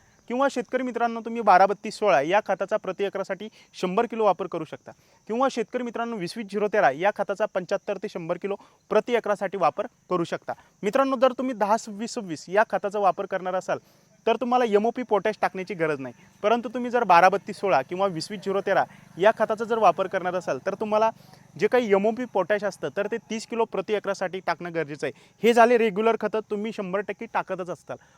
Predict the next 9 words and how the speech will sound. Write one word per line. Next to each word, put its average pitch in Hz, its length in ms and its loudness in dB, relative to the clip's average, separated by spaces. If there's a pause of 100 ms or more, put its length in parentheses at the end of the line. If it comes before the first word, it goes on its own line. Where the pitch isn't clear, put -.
(260)
परंतु 240 500 0
आपल्या 240 460 0
सोयाबीन 202 400 -2
पिकाला 196 360 -2
सल्फर 208 480 -2
या 190 240 2
अन्नद्रव्याची 185 520 -4
जास्तीत 160 380 -8
जास्त 175 300 -8